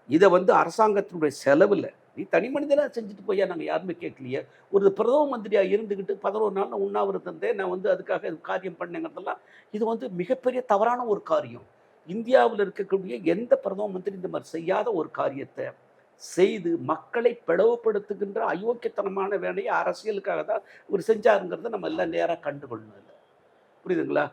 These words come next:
நீ வந்து, நீங்க இவரு அந்த நம்ம ஸ்ரீரங்கம் கோயிலுக்கு போகும் எத்தனை பிரச்சனை நடந்துச்சு இல்ல? நீங்க வந்து அங்க, அ,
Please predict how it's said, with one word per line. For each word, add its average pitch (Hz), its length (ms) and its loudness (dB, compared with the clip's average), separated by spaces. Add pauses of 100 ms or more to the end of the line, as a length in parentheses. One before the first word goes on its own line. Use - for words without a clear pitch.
(200)
நீ 147 120 -2
வந்து, 170 280 6
நீங்க 151 220 0 (520)
இவரு 196 280 8
அந்த 160 180 6 (120)
நம்ம 139 160 -4
ஸ்ரீரங்கம் 202 440 2
கோயிலுக்கு 170 340 -4
போகும் 156 240 -8
எத்தனை 208 260 -8
பிரச்சனை 151 360 -14
நடந்துச்சு 127 420 -14
இல்ல? 123 160 -4 (1500)
நீங்க 190 160 2
வந்து 196 220 8 (140)
அங்க, 185 180 2 (480)
அ, 175 60 2